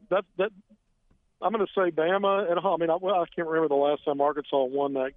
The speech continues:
matchup. I know it was in the two thousands. Um, I'm gonna go Bama 'cause they're at home. Uh, thirty-five, uh, Arkansas twenty, and net rushing yards for Arkansas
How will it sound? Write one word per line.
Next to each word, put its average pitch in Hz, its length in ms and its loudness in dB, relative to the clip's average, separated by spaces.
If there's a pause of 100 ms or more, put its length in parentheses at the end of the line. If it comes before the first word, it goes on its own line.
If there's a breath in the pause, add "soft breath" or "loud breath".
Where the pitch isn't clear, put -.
matchup. 135 520 -2
I 123 80 0
know 135 180 0
it 139 60 -4
was 135 140 -10
in 131 100 -6
the 120 60 -8
two 139 220 -4
thousands. 120 540 0 (540)
Um, 131 460 2 (1160)
I'm 151 80 0
gonna 190 140 2
go 139 140 4
Bama 147 440 2
'cause 139 140 -10
they're 160 160 2
at 160 80 0
home. 160 380 0 (160)
Uh, 127 300 0
thirty-five, 156 680 2 (720)
uh, 120 280 -2
Arkansas 147 600 2 (140)
twenty, 185 320 -2 (800)
and 139 260 -2
net 156 180 4
rushing 175 360 0
yards 170 280 2
for 156 140 0
Arkansas 175 720 2